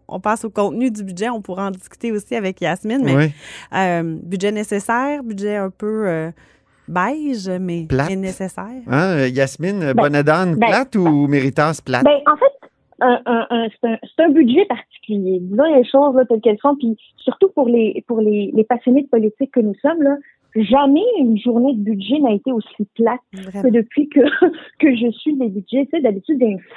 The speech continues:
Speaker 3: frénésie, ça bouillonne à l'Assemblée nationale, tout le monde est là, tout le monde est content, tout le monde est curieux de savoir qu'est-ce qu'il y a en, euh, dans, dans le budget. Mais là, hier, euh, ben,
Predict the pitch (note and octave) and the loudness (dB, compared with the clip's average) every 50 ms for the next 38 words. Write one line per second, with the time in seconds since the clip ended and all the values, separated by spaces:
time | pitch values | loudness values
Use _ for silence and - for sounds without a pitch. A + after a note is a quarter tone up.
0 | - - E4+ F4 D4 C4 G#3 F#3 F#3 G3 F#3 G3+ G#3+ C4+ C#4 D4 D4 D4 - - | -4 0 2 4 4 4 4 4 2 -2 -4 -2 0 2 4 4 2 2 -4 -20
1 | - _ _ _ - - G4 D#4+ B3 A#3 B3 A3 A#3 A#3 A#3 A3+ G3+ F#3+ F#3 - | -20 _ _ _ 0 2 4 4 4 2 4 4 4 4 2 0 -2 -4 -6 -8
2 | - F#3+ F#3+ G3 G3 F#3+ E3+ E3+ _ - G3 F3+ F#3 G#3 B3+ B3+ B3+ B3+ B3+ - | -10 -8 -4 -4 -4 -4 -6 -10 _ -8 -8 -4 -2 0 0 2 0 0 0 4
3 | - G#4 G4 F#4+ F#4+ F#4 D#4+ B3+ A3+ F3+ F3 F#3+ G3+ A#3 A#3+ B3 B3 - D#4+ D#4+ | 4 4 6 4 2 0 2 2 2 2 2 2 2 2 2 0 0 0 -2 0
4 | F4+ G#4+ G4+ C#4 C4+ A#3+ - G#3+ G3+ F#3 F3 - A3+ B3+ C#4+ C#4 C#4 _ - E4 | 2 2 2 2 2 0 0 -2 -4 -4 -2 0 0 2 2 0 -2 _ -4 -4
5 | F#4 B4 A#4+ E4 A3 F3 _ _ - - - G4 F4 B3+ C4+ C4 C#4+ D#4 D4 A#3 | -2 -2 -2 0 -2 -2 _ _ -10 0 2 2 2 2 0 -2 -2 -2 -2 -2
6 | A3+ A3 - G#3+ G3 G3 G#3+ A3 A#3+ A#3+ - _ _ - D4 - - _ - B3+ | -4 -2 0 -2 -2 0 0 0 0 0 -4 _ _ -8 -8 -8 -6 _ -2 0
7 | A3 G#3 G3 F#3+ F3+ F3 _ _ _ _ - - - _ - - B3 A3+ G#3+ G3+ | 0 0 0 -4 -6 -8 _ _ _ _ -20 -20 -20 _ 0 2 4 4 4 2
8 | G3 G3+ G#3+ G3+ - G#3+ A#3 G#3 G#3 G#3 F#3+ G#3+ F#3+ F3+ - C4 F4+ - _ _ | 2 0 -4 -4 -2 -2 -2 -2 -2 -2 -4 -6 -6 -4 -4 -4 -4 -4 _ _
9 | _ _ _ _ - G3+ F#3+ A3+ D#4+ G#4 F#4 C4+ G#3+ G3 F#3 G3 G#3+ A#3+ D#4 F4+ | _ _ _ _ -8 -4 0 2 2 2 2 0 0 -2 0 0 0 0 0 -2
10 | E4 C#4+ A3+ G#3+ F#3+ F#3 F#3 F#3 F#3+ F#3+ _ _ _ _ _ _ _ - - F#3 | -4 -2 -2 -2 -2 -2 -2 -4 -4 -6 _ _ _ _ _ _ _ -4 -2 0
11 | F3+ F3+ F3+ F3+ F3+ F3+ F3+ F3 | 0 0 0 -2 -2 -4 -4 -6